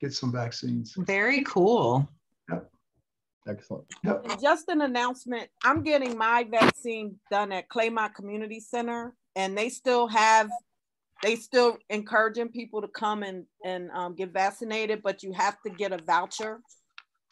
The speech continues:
Speaker 4: So I think they're giving out vouchers at the center. You just have to go so you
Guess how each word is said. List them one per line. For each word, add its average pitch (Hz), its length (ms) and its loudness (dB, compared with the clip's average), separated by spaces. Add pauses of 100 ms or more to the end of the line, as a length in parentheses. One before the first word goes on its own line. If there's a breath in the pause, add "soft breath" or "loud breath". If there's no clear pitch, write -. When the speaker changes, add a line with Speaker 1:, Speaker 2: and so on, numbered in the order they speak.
(380 loud breath)
Speaker 4:
So 196 260 4
I 196 80 8
think 233 300 -4
they're 226 100 0
giving 214 320 0
out 190 240 0
vouchers 196 540 0 (220)
at 196 180 -4
the 196 80 -12
center. 202 320 -6
You 196 160 -8
just 214 180 -8
have 208 180 -2
to 196 60 -12
go 196 260 -2
so 196 120 -12
you 196 160 -8